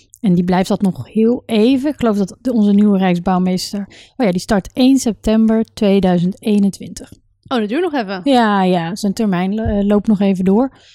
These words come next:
Speaker 1: Eh, ik geloof ook vanwege corona dat ze het even, eh, nou ja, zodat Floris Alkemade ook tijd heeft om zijn projecten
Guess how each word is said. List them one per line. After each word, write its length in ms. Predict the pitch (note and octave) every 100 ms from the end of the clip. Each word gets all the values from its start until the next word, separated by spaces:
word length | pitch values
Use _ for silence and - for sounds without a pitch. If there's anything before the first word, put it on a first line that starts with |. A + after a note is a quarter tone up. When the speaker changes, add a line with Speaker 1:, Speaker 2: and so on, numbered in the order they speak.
| - _
Speaker 1:
Eh, 180 | G#3+ G#3
ik 80 | A#3
geloof 240 | A#3 A3
ook 140 | A3+ G3+
vanwege 420 | A3 G3 F#3+ F3+
corona 540 | - F3+ F3+ G#3+ A3+
dat 160 | A3+ F#3+
ze 80 | G#3
het 80 | -
even, 480 | F3+ F3 F3 F3+ G#3
eh, 100 | G3+ F#3 F3+ F#3+
nou 160 | F#3+
ja, 120 | E3 E3
zodat 260 | G3+ G3+
Floris 320 | - A3+ G3+ G3
Alkemade 520 | G3+ A3 G3 F#3 G3
ook 140 | F#3
tijd 240 | - F#3+ F#3
heeft 160 | E3+
om 140 | G3+ E3
zijn 200 | F#3+ F#3
projecten 640 | - F#3 F#3 - F#3 F#3